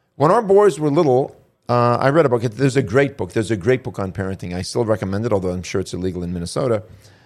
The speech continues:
Uh, it's called, uh, Train Up a Child. And it's written by a Christian man who says that the Bible teaches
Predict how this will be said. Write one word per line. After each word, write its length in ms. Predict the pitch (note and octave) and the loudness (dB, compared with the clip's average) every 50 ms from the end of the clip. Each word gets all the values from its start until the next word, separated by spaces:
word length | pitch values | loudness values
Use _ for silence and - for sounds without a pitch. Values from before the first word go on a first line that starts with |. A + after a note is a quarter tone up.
| - - - | -16 -12 -6
Uh, 420 | - G2+ G#2+ G#2 G2+ G#2 G#2 G2+ - - - | -2 0 2 2 2 0 0 -2 -4 -6 -6
it's 180 | G#2 G#2+ - - | -6 -6 -6 -4
called, 480 | - B2 B2 A#2 A2+ A#2 G2+ - - - | -2 0 2 2 2 2 0 -4 -10 -6
uh, 300 | - G2 F#2+ G2 G2 F#2+ - - - _ | -4 -2 -2 -2 -2 -4 -6 -8 -14 _
Train 240 | - - B2+ B2 A#2+ | -8 -6 -4 -4 -4
Up 80 | G#2+ A2 | -6 -8
a 60 | G#2 | -8
Child. 480 | - - F#2 D2+ D2 C2 A1 G1+ G1+ - _ _ _ _ _ _ _ _ _ _ _ _ _ _ _ _ _ - - - | -8 -6 -6 -6 -6 -6 -8 -12 -16 -20 _ _ _ _ _ _ _ _ _ _ _ _ _ _ _ _ _ -20 -10 -6
And 480 | G#2+ G#2+ A2 A2 G#2+ G#2 G#2 G#2+ G#2 G2+ - | -4 -2 -2 0 0 0 -2 -2 -4 -4 -6
it's 180 | - - - - | -6 -8 -4 0
written 240 | A#2+ A#2+ - B2+ A2 | -2 -2 -2 -2 -2
by 240 | F2+ G#2 G2+ G2 | -2 0 0 -2
a 220 | F#2+ F#2+ F#2 D#2 F#2 | -4 -6 -6 -8 -8
Christian 420 | - - C3 B2 - - B2 G#2 | -6 -4 -6 -6 -4 -6 -6 -6
man 300 | F#2 E2+ E2 E2 E2 F2 F2 | -6 -6 -6 -6 -6 -6 -6
who 160 | F#2 F2+ F2+ | -6 -8 -8
says 460 | - - - F#2 F2 F2 F2 E2+ - | -8 -6 -4 -2 -2 -2 -4 -8 -12
that 100 | - - | -14 -14
the 100 | D#2+ G2+ | -10 -6
Bible 340 | D#2 F#2 G2+ A2+ A2+ A#2+ A2+ | -2 0 2 2 0 -2 -4
teaches 600 | - - F2+ E2 - G2 F#2 F2 - - - | -6 -10 -12 -10 -8 -8 -8 -8 -10 -14 -16